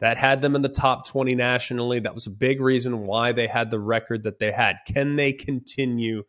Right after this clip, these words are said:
to play at that level of intensity? I happen to believe they can. I think Texas Tech's one of those sleeper teams heading into the year that not enough people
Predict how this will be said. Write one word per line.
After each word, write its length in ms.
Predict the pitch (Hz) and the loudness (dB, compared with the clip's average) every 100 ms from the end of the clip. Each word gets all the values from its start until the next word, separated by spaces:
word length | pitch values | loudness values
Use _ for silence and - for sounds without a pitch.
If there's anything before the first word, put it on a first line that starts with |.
| _ _ _ | _ _ _
to 100 | - | -6
play 400 | - - 135 127 | -6 -2 4 6
at 160 | 123 - | 4 4
that 260 | 120 117 127 | 0 0 2
level 320 | 120 117 110 | 0 0 -2
of 100 | 107 | -4
intensity? 760 | 104 - 160 160 160 156 147 _ _ _ _ _ | -4 0 2 2 2 2 0 _ _ _ _ _
I 80 | 127 | 4
happen 260 | 127 123 117 | 4 4 0
to 60 | |
believe 300 | 110 120 120 | 0 0 0
they 120 | 107 101 | 0 -4
can. 340 | - 123 95 | 0 0 0
I 120 | 101 | 0
think 180 | 131 - | 0 0
Texas 360 | 151 139 120 - | 0 0 -2 0
Tech's 320 | 151 127 - | 0 0 -2
one 120 | 127 | -4
of 80 | 113 | -2
those 180 | 107 - - | -2 0 0
sleeper 440 | 123 143 143 165 | 2 0 2 2
teams 520 | 151 - 170 151 131 - | 2 2 4 4 2 0
heading 240 | 127 131 | -2 0
into 140 | 139 | -2
the 100 | 139 | -2
year 420 | 160 175 160 123 - - _ - | -2 4 4 4 -2 -18 _ -10
that 140 | 107 | -4
not 320 | 123 127 123 | 2 4 6
enough 300 | 131 127 120 | 4 4 2
people 540 | - 120 113 117 104 | -2 -2 0 0 0